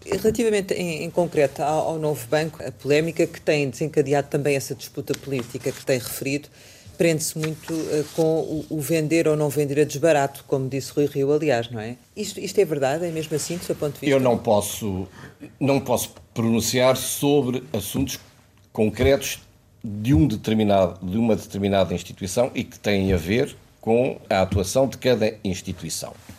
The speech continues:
Speaker 2: Aquilo que parece ser evidente até agora é que, eh, o conjunto de ativos de má qualidade que estavam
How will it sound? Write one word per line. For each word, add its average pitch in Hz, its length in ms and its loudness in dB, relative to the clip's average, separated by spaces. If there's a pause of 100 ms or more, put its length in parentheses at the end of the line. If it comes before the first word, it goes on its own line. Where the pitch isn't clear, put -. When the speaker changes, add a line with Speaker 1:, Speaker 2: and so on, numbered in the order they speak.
(500)
Speaker 2:
Aquilo 117 400 2
que - 160 -12
parece 110 440 2
ser 104 460 2 (380)
evidente 113 800 2
até 87 300 0
agora 113 500 4 (600)
é 107 160 4
que, 113 600 2 (260)
eh, - 280 -4
o 117 120 0
conjunto 110 640 0 (120)
de 98 280 -2
ativos 107 960 0 (640)
de 101 160 -4
má 123 260 4
qualidade 98 920 0 (580)
que - 80 -14
estavam 87 840 0